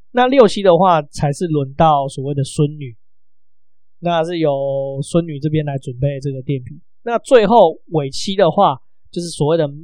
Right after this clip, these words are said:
又称所谓的满七，简单来说，它就是七七四十九天最后一个，就是满七嘛。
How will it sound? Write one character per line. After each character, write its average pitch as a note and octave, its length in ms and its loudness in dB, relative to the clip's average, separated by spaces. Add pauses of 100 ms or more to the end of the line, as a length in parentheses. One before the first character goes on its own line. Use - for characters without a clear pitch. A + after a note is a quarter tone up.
(220)
又 A#3+ 200 6
称 F3 240 0
所 D#3+ 160 0
谓 D3+ 100 0
的 D3 120 0
满 C3+ 280 -12
七， C#3 400 -10
简 D#3 140 -8
单 F3 120 -6
来 F3 40 -6
说， E3+ 100 -2
它 E3+ 120 0
就 E3+ 100 -14
是 E3 300 -10
七 - 240 -8
七 D#3+ 120 -14
四 D#3 120 -16
十 D3+ 100 -12
九 C#3 160 -6
天 C#3+ 160 -8
最 D3+ 160 -2
后 C#3+ 180 0
一 B2+ 60 -8
个， B2 100 -14
就 C#3 160 -14
是 C#3+ 80 -12
满 C3 240 -14
七 C#3 260 -10
嘛。 C3+ 160 -14